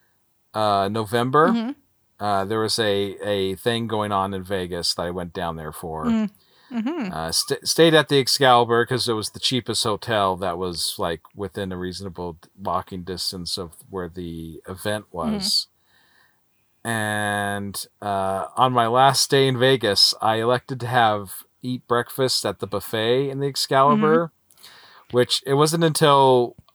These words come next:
Speaker 1: I got back home l-, much later that day and re-, <laughs> read up on Las Vegas, uh, buffet reviews that I learned that the Excalibur is one,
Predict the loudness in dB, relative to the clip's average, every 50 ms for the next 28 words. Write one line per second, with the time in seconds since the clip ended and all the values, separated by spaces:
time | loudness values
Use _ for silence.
0 | _ 0 0 2 4 6 6 6 6 4 4 4 4 4 4 2 0 0 0 2
1 | 2 2 2 0 -2 -4 -8 -8 -10 -14 _ _ _ _ _ -18 -10 -6 -4 -4
2 | -4 -6 _ -14 -10 -4 -2 -2 -2 -2 -4 -4 0 0 2 2 0 0 0 -2
3 | -2 -2 -2 -2 0 0 0 0 0 -2 -4 -6 -10 _ _ _ _ _ _ _
4 | _ _ _ _ _ _ -10 -8 -6 -2 0 0 0 -2 -4 -6 -8 -12 _ _
5 | -20 -20 -20 -20 -16 -6 0 4 6 6 8 8 6 6 6 4 4 6 6 6
6 | 6 4 2 0 -4 -4 2 4 6 6 6 6 4 4 4 4 4 4 4 4
7 | 4 4 4 2 2 0 -4 -8 _ _ _ _ -4 -2 0 0 0 0 0 0
8 | 0 0 0 0 4 4 6 6 6 6 6 4 4 4 4 2 0 -2 -4 -6
9 | -6 -2 -2 -2 -2 -2 -2 -2 -2 -2 -2 -2 -4 -4 -4 -2 -2 0 0 0
10 | 0 0 0 -2 -2 -2 -4 -4 -2 -2 -2 -2 -4 -6 -8 -6 -6 -4 -4 -4
11 | -2 0 2 4 4 4 4 2 2 2 0 2 2 0 0 -2 -4 -4 -4 -6
12 | -6